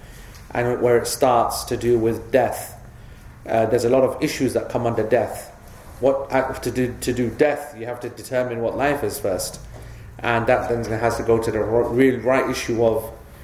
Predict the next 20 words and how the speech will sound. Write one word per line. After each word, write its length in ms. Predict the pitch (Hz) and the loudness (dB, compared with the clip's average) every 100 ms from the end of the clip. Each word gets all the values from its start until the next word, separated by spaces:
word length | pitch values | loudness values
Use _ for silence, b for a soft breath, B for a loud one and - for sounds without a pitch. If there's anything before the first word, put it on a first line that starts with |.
| B - | B 0
of 540 | 110 110 110 110 - 95 95 | 4 6 4 2 -6 -12 -6
the, 480 | 110 110 104 104 - | -4 -4 -4 -6 -6
the, 360 | - 110 104 101 | 0 2 2 0
the 60 | - | -4
spirit 380 | - 147 120 107 | 0 2 4 2
and 80 | 113 | 0
when 100 | 113 | -4
it's 80 | |
blown 280 | - 117 113 | -2 2 2
into 200 | 110 107 | 0 -2
the 100 | 104 | -4
child 440 | - 117 110 104 98 | 0 2 4 4 0
and, 260 | 90 90 B B B B | -6 -8 B B B B
or 240 | 107 104 - | 2 4 4
to 80 | |
the, 140 | 101 101 | 2 0
the 160 | - | 0
fetus 440 | 104 113 - 95 107 | -6 -6 -4 -4 -2
or 80 | 95 | 0
whatever. 300 | 95 82 | 0 -2